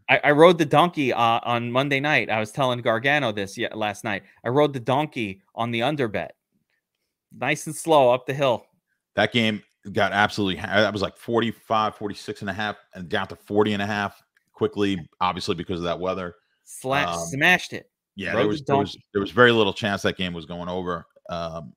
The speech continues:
Speaker 2: at all. There was, there wasn't much of a chance. Even at the end there, you, it's tough in the N F L where you,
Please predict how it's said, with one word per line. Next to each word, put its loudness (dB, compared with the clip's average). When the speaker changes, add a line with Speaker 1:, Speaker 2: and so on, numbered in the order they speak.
Speaker 2:
at -6
all. -2
There -6
was, -12
there -6
wasn't -6
much -12
of -18
a -20
chance. -16
Even -10
at -8
the -10
end -4
there, -8
you, -12
it's -14
tough 8
in -8
the -2
N -2
F -6
L 2
where -2
you, -8